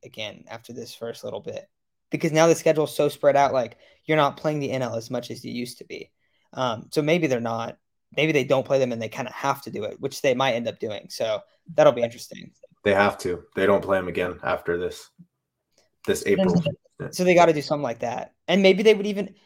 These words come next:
Speaker 1: I wonder, maybe they'd even move something where they do a doubleheader this Thursday too, because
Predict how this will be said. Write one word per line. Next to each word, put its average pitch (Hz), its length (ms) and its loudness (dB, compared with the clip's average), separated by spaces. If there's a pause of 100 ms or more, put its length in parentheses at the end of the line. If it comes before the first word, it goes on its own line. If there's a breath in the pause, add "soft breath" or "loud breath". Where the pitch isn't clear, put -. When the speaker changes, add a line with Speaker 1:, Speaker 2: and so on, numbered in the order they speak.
(120)
Speaker 1:
I 143 60 0
wonder, 196 180 0
maybe 156 200 -4
they'd 170 160 -6
even 165 280 -4
move 151 220 -4
something 151 320 -6
where 143 100 -2
they 139 80 -2
do 139 140 -4
a 139 40 0
doubleheader 135 540 -2
this 123 220 -10
Thursday 139 420 -6
too, - 220 -12 (580)
because 131 480 -4